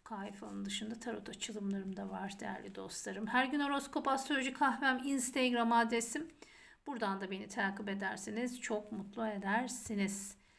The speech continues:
Evet, sizin için bir açılım gerçekleştirelim. Güneşi, ayı ya da yükselen burcu Koç olan değerli dostum,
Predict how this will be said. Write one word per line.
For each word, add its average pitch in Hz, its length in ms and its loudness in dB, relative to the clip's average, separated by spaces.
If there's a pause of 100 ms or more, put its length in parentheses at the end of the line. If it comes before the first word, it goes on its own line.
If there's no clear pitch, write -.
(640)
Evet, 202 260 -12
sizin 226 320 -4
için 220 640 -4
bir 226 520 -6 (1400)
açılım 196 460 -6
gerçekleştirelim. 233 1500 0 (180)
Güneşi, 220 880 0
ayı 208 540 6
ya 226 200 8
da 254 80 6
yükselen 233 840 6
burcu 214 640 6 (480)
Koç 285 260 -4
olan 247 480 6
değerli 220 460 10
dostum, 202 960 2